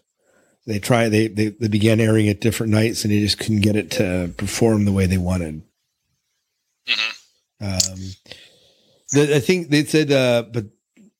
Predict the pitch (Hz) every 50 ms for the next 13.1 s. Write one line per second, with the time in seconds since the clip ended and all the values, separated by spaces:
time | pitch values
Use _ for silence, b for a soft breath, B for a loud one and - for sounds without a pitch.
0 | _ _ - 123 110 120 139 147 135 123 127 139 139 135 - 131 120 113 113 113
1 | 110 113 113 113 107 113 117 117 117 110 98 - - 127 117 110 98 113 120 101
2 | - 113 - - 135 135 120 101 - - 135 123 123 127 123 123 120 117 113 110
3 | - - 131 117 113 104 107 110 104 117 117 113 113 110 110 113 113 - _ _
4 | 117 113 107 98 120 117 117 117 - - - 117 110 104 95 - 120 117 120 117
5 | 117 113 110 110 - - - 120 117 110 113 110 110 104 - 113 107 107 110 92
6 | 107 110 110 120 123 - 104 113 110 110 113 123 - - - 131 113 107 101 -
7 | 113 107 110 101 98 101 - - - - - 120 107 101 98 - - 107 92 82
8 | 76 69 71 71 - B B B B B B B B B B B B B B B
9 | _ - 104 101 98 95 92 92 90 90 87 85 82 87 98 - _ _ _ _
10 | - 117 127 131 - - 139 135 127 110 - - - - 135 127 127 131 131 131
11 | 127 127 127 127 123 123 113 110 113 120 120 117 110 - - - - - - _
12 | _ _ _ _ _ _ _ _ _ _ _ _ _ _ - 117 123 120 113 -
13 | - -